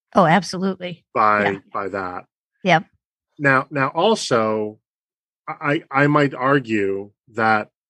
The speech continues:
Speaker 2: a little knowledge can, can go a long way to be dangerous as well.
Speaker 1: Yep.
Speaker 2: A, a, a customer having done their research, but, and they may be informed, but they're not experienced,
Speaker 1: Mm-hmm.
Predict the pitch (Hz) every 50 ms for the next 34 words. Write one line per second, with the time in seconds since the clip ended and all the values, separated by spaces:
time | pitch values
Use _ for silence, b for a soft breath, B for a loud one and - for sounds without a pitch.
0 | _ _ _ _ _ _ _ _ _ - 151 139 135 135 151 160 165 156 147 147
1 | 139 139 139 135 131 131 - - - 135 123 120 117 110 _ _ - - 139 123
2 | 117 127 127 123 117 113 120 123 123 127 127 123 120 117 110 110 98 110 104 98
3 | 104 113 117 131 131 120 110 107 101 95 - - 90 90 98 117 123 120 107 92
4 | 87 85 85 _ _ _ _ _ - 202 202 190 185 226 - _ _ _ _ _
5 | - 123 123 - - 135 127 120 120 143 - 127 123 117 - - - - 156 156
6 | 160 - - 160 143 139 135 131 127 123 120 120 - _ _ _ _ _ _ _
7 | _ _ _ _ - - 143 135 127 131 123 123 113 110 123 127 139 135 127 123
8 | 117 110 110 104 101 - - - 104 101 101 98 - - - 113 107 _ _ _
9 | _ _ - 135 120 135 143 131 123 123 127 123 127 131 131 131 123 127 120 113
10 | 107 - - - 135 135 135 131 127 117 113 - 120 107 104 113 113 110 104 101
11 | - - - - 143 151 156 135 110 98 92 90 92 - - - - _ _ -
12 | - - 208 190 180 175 190 190 190